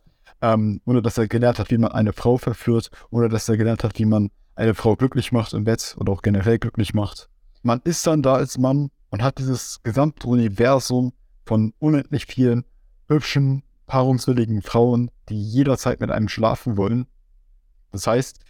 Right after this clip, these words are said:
in dem Moment, in diesen zwanzig Minuten, in denen man Pornografie schaut, spiked das Dopamin richtig hart in die Luft, so wie bei Drogen, so wie bei harten Drogen. Und danach, weg-, das, den Effekt kennen wir von harten Drogen, und zwar danach fällt das Dopamin,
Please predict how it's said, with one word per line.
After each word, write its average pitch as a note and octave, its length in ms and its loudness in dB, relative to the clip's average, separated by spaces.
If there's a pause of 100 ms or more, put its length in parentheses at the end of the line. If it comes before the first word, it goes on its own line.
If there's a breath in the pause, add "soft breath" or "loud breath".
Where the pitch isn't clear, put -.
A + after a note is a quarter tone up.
(120)
in G#2+ 120 -2
dem C#3 160 4
Moment, B2+ 300 2
in A2+ 80 -2
diesen A2 180 -2
zwanzig B2 320 -2
Minuten, B2 360 -2 (280)
in G#2+ 100 -2
denen A#2 140 2
man A2 140 2
Pornografie A2+ 460 0
schaut, C3 280 0 (520 soft breath)
spiked - 460 -4
das C3+ 100 -2
Dopamin B2+ 420 0
richtig B2+ 360 -2
hart B2 200 0
in B2+ 100 -6
die A2+ 60 2
Luft, C3 340 -2
so A#2 200 -4
wie B2 80 2
bei G#2+ 120 2
Drogen, C3 480 -2
so G#2+ 200 -8
wie A2 80 0
bei G2 140 -2
harten A#2 280 -2
Drogen. A#2+ 320 -2 (360)
Und G2+ 100 -4
danach, B2 380 2 (120)
weg-, G#2+ 180 -2
das, A2 140 -2
den A#2+ 160 2
Effekt B2 300 -2
kennen C3+ 240 2
wir A#2+ 100 2
von G2+ 240 -2
harten G2+ 240 -2
Drogen, G#2 360 -2 (380 soft breath)
und F#2+ 100 -8
zwar A#2+ 120 2
danach A2 420 0 (420)
fällt - 220 -2
das B2+ 120 -2
Dopamin, B2 580 0